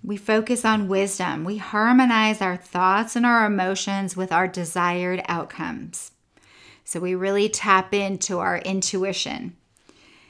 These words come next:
Number three, love. We love what we do and we do what we love. Number four, we surrender. Our body and our mind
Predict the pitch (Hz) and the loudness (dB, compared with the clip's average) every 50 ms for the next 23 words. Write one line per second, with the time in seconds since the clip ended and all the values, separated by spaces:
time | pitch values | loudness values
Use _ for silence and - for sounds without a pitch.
0 | _ _ - 214 226 226 240 233 247 247 254 247 247 - 202 208 208 208 202 180 | _ _ 0 2 2 4 4 6 6 6 4 4 2 -2 0 2 4 4 2 2
1 | 180 190 185 185 175 - - 185 - 185 185 185 180 185 185 196 196 196 208 220 | 2 4 4 6 4 4 0 -6 -6 -4 -4 -4 -2 -2 -2 0 2 2 2 2
2 | 247 247 - - 269 277 269 220 226 208 208 202 202 202 196 196 - - 185 180 | 2 -2 0 0 0 0 0 0 0 2 2 2 2 2 0 -2 -4 -4 -6 -6
3 | 175 185 190 175 - 185 180 185 190 202 170 143 185 196 190 180 170 143 135 - | -4 -6 -8 -8 -4 2 2 2 2 2 -2 -2 -2 -2 -2 -2 -2 -4 -4 -4
4 | - - - - - _ _ _ _ _ _ _ _ _ _ _ _ _ _ _ | -6 -10 -18 -20 -20 _ _ _ _ _ _ _ _ _ _ _ _ _ _ _
5 | _ _ _ _ _ - 185 185 196 202 208 214 214 208 - - 196 196 202 202 | _ _ _ _ _ -8 -6 -4 -4 0 2 0 0 0 -2 -4 -2 0 2 2
6 | 202 208 220 214 220 - 220 202 185 190 196 202 214 208 196 190 175 147 131 - | 2 2 0 0 -2 -2 -4 -4 -2 0 0 0 0 0 -2 -2 -2 -2 -4 -6
7 | 180 - _ - _ - 180 196 202 185 202 202 196 196 202 208 202 220 220 208 | -10 -12 _ -20 _ -4 -2 -2 -2 0 2 2 4 4 4 2 2 2 0 0
8 | - - 185 180 180 185 185 190 196 202 208 220 226 240 247 254 247 240 | 0 -2 -2 -2 -4 -4 -2 -2 0 0 0 2 2 2 4 2 2 0